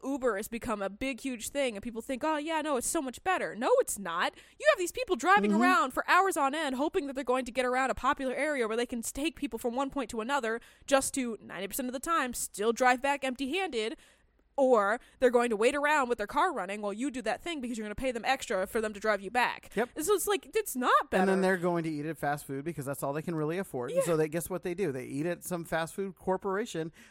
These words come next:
Speaker 2: who has a bunch of stuff shipped over from China. Every single time that you get that box of fries, or wait, let me rephrase that. Every single time you get that cardboard box from Chipotle because you wanna be more environmental, just know that cardboard box came from friggin' China.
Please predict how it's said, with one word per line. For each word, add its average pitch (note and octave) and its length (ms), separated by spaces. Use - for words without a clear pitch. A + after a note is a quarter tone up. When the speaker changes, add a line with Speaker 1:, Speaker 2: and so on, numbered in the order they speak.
Speaker 2:
who G3+ 180
has F#3 320
a F3+ 100
bunch F3+ 320
of G3 100
stuff G#3+ 280
shipped G3 300
over G3 240
from G#3 180
China. G#3+ 320
Every E3+ 260
single B3+ 260
time C4+ 240
that A3+ 100
you A3 140
get A3+ 200
that G#3 180
box A3 280
of A3+ 100
fries, A3+ 520
or F#3 160
wait, F3+ 240
let D#3+ 80
me F#3 80
rephrase F#3 260
that. B2+ 200
Every E3+ 200
single B3+ 220
time A#3+ 200
you F#3+ 80
get F#3 120
that E3 140
cardboard F#3+ 400
box G3+ 220
from A3 120
Chipotle G#3+ 420
because D#3 300
you F3 80
wanna F3+ 200
be F#3 120
more F#3 220
environmental, F#3+ 500
just D3+ 160
know E3 120
that E3 200
cardboard F3+ 400
box F#3 320
came F3+ 220
from C#3 260
friggin' C#4 260
China. F#3 540